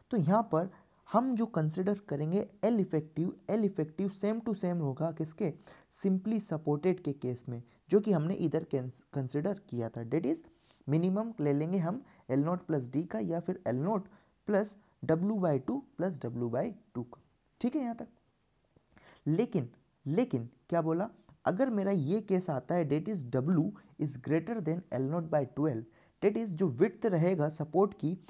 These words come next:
वो ज़्यादा है अगर मेरी L naught by twelve से, so उस केस में हम लोग यहाँ पर ये वाले क्राइटेरिया को यूज़ करेंगे, जो कि मैं आपको बता रहा हूँ। ये वाले क्राइटेरिया हम लोग फॉलो करेंगे।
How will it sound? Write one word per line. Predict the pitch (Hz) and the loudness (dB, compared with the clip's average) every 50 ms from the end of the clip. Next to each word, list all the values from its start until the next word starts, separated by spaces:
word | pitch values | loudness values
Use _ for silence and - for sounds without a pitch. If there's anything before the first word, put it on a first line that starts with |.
| - - _ _ - | -20 -20 _ _ 0
वो | 160 175 | 2 2
ज़्यादा | 139 120 131 127 131 143 185 | 2 2 2 2 4 4 4
है | 208 220 226 214 | 4 4 4 2
अगर | 202 170 170 165 | 2 2 2 0
मेरी | 160 156 147 151 180 - - - | 0 0 0 0 -2 -2 -2 0
L | 131 | 0
naught | 131 143 170 196 185 165 | 0 2 0 0 0 0
by | 160 151 139 127 - 139 | 0 0 0 0 0 0
twelve | 143 156 175 185 175 | 0 2 2 2 0
से, | - - 139 151 190 - - _ _ _ - - _ _ - | -2 -2 -2 -2 -4 -6 -14 _ _ _ -20 -20 _ _ -8
so | 220 - - - | -8 -6 -2 0
उस | - 254 - | 0 0 0
केस | - - - 185 180 185 175 | 0 0 2 2 2 2 0
में | 156 139 151 175 - - - - - - | -2 -2 -2 -2 -6 -14 -20 -8 -2 0
हम | 185 208 214 | 2 4 4
लोग | 180 156 165 175 156 | 4 4 2 2 0
यहाँ | 123 123 143 143 | 0 0 0 0
पर | 151 156 156 180 208 - - - _ _ _ - | 2 2 0 0 -2 -4 -12 -20 _ _ _ -4
ये | 127 156 220 240 | -2 0 0 2
वाले | 214 175 151 143 151 | 2 4 4 4 2
क्राइटेरिया | 147 151 139 135 123 123 - 135 131 135 139 | 0 0 0 0 2 2 0 0 0 0 0
को | 139 139 202 | 0 2 2
यूज़ | 202 143 131 131 135 - | 2 2 2 0 0 -2
करेंगे, | - - 131 127 135 151 185 190 | -4 -4 -4 -2 -2 -2 -2 -2
जो | 147 143 | 0 0
कि | 135 - 147 | 0 -2 -2
मैं | 135 131 127 | -2 -2 -4
आपको | 123 - - 202 | -4 -4 -4 -2
बता | 180 131 123 - 117 110 | -2 -2 -2 -2 -4 -4
रहा | 110 110 | -4 -6
हूँ। | 123 185 - _ - - - - _ _ - 139 | -8 -10 -12 _ -20 -20 -20 -20 _ _ -8 -4
ये | 156 214 233 | -2 0 2
वाले | 202 180 160 147 | 2 2 2 0
क्राइटेरिया | 139 - 139 123 120 123 135 135 139 147 139 | 0 0 0 0 2 2 2 2 2 2 0
हम | 131 127 | 0 0
लोग | 139 170 190 190 - | -2 -2 -4 -6 -4
फॉलो | - 127 127 143 160 | -2 0 0 0 0
करेंगे। | 156 - 113 110 113 117 120 123 | -2 -4 -6 -6 -8 -10 -12 -14